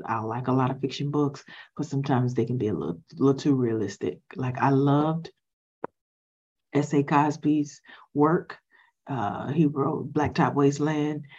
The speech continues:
He wrote, uh, Razorblade Tears, but Razorblade Tears was a little too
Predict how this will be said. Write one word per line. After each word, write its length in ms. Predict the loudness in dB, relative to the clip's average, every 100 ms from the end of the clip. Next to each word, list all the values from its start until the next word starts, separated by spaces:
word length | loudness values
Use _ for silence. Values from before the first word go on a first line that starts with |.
| -20 _
He 140 | 0
wrote, 540 | 0 0 0 -2 -6 -10 -6
uh, 460 | -4 -4 -4 -8 -6
Razorblade 560 | 0 0 2 2 2 4
Tears, 440 | 6 6 4 0 -6 -20 -12
but 120 | -6 0
Razorblade 560 | 2 2 2 0 0
Tears 460 | 0 0 -2 -4 -8
was 160 | -6 -4
a 60 | -4
little 540 | 0 2 2 0 -2
too 320 | -4 0 0